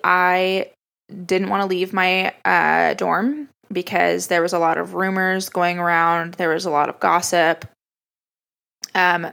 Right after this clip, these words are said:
my abuser still lived on campus. So it basically turned me into someone who never wanted to leave my home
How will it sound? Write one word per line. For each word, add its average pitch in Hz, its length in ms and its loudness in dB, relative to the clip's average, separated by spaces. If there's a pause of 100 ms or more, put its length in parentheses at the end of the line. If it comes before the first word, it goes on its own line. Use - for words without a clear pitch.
(160)
my 180 320 2
abuser 175 600 0
still 175 320 -2
lived 165 220 -4
on 156 140 -2
campus. 208 680 -2 (640)
So 196 680 2
it 196 180 0
basically 233 520 0
turned 185 480 -6
me 170 460 -8
into 160 1040 -2 (1000)
someone 175 420 0
who 180 200 0
never 170 380 2
wanted 160 340 -2
to - 160 -4
leave 156 320 -8
my - 160 -4
home - 460 -6